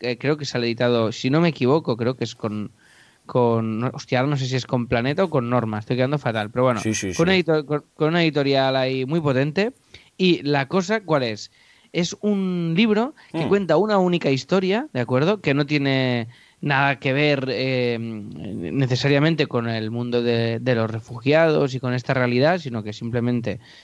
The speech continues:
Speaker 1: es una historia, pero una historia muy chula, que además es coherente con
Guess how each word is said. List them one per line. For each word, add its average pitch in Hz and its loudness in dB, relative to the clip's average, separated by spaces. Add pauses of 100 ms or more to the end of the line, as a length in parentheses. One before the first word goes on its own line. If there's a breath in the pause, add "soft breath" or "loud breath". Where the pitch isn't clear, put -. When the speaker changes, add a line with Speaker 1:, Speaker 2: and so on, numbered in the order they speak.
(140 loud breath)
Speaker 1:
es 120 -8
una 120 -2
historia, 160 0 (400 soft breath)
pero 160 0
una 170 2
historia 156 2
muy 170 0
chula, 196 2 (360 soft breath)
que - 0
además 165 2 (120)
es 160 -6
coherente 156 -2
con 131 0